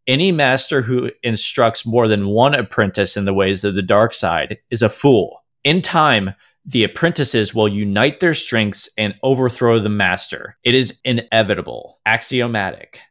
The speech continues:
That is why each master must only have one student." And then Bane eventually took that and created the rule of two from those teachings.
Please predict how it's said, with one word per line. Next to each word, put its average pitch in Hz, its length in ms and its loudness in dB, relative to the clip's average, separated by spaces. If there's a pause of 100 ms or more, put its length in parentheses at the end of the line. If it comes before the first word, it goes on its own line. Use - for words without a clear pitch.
That 131 320 2 (240)
is 127 180 -6
why 90 600 -2 (100)
each 139 260 -6
master 98 600 -2
must 98 380 -8
only 110 260 -4
have 98 260 0
one 90 360 -6
student." - 720 -12 (420)
And 127 140 -2
then 127 220 0
Bane 135 300 2
eventually 113 720 -2
took 120 380 -6
that 90 360 0 (220)
and 107 220 -4
created 104 460 -2
the 104 100 -2
rule 101 340 -2
of 90 160 -10
two 113 300 -4
from 110 600 0
those 98 260 -2
teachings. - 600 -10